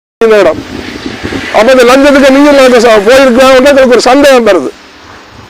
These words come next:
ஊழல் ஒழிக்கிறோம், லஞ்சம் ஒழிக்கிறோம்னு கிழிச்சிகள். என்ன போய் ஒழிச்சடி கிழிச்ச?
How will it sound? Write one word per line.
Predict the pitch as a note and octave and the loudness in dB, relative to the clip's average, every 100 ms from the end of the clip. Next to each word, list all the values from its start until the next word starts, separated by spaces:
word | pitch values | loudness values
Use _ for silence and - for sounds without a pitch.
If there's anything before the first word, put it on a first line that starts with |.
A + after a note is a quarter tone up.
| A3+ | 0
ஊழல் | C#4 B3+ A#3+ | 2 2 2
ஒழிக்கிறோம், | A3+ A#3 A#3+ B3 | 0 0 0 0
லஞ்சம் | B3 C4 B3 | 0 2 2
ஒழிக்கிறோம்னு | A#3+ G3+ A3+ A3+ - | 2 2 2 0 0
கிழிச்சிகள். | C4+ A#3 A3 G3 B3 | 0 0 0 2 2
என்ன | D4+ | 2
போய் | D4+ | 2
ஒழிச்சடி | B3+ A#3 A3+ G3 | 2 2 0 0
கிழிச்ச? | F3 | 0